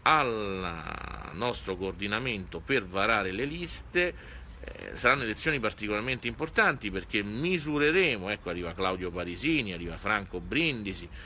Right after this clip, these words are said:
arrivano tutti i dirigenti del Popolo Famiglia di Roma, misureremo quanto si indebolisce il consenso alla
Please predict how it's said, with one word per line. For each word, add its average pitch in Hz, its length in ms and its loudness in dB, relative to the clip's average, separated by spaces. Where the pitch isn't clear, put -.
arrivano 95 240 -2
tutti 110 180 -8
i 95 60 -4
dirigenti 98 680 2
del 90 80 -4
Popolo 101 320 -2
Famiglia 117 300 -4
di 170 100 2
Roma, 156 220 2
misureremo 131 880 2
quanto 110 720 2
si - 180 -6
indebolisce 117 1040 0
il 85 140 -4
consenso 139 1000 0
alla 110 720 4